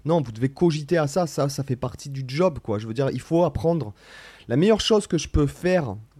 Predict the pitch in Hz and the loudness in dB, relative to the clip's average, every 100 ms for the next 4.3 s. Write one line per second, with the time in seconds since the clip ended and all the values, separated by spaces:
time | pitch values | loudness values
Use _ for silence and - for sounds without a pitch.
0 | - 127 139 165 156 123 123 139 139 123 | -2 -2 2 2 2 -2 2 2 2 0
1 | 101 _ 139 135 160 147 160 185 156 - | 0 _ 0 2 2 2 4 2 -2 -10
2 | - 113 110 107 104 98 101 - 113 113 | -8 -6 -6 -6 -8 -10 -12 -10 -6 -6
3 | 123 - 117 104 139 139 113 107 - 127 | -6 -8 -8 -4 -2 -2 -2 -4 -2 2
4 | 139 - | 2 -2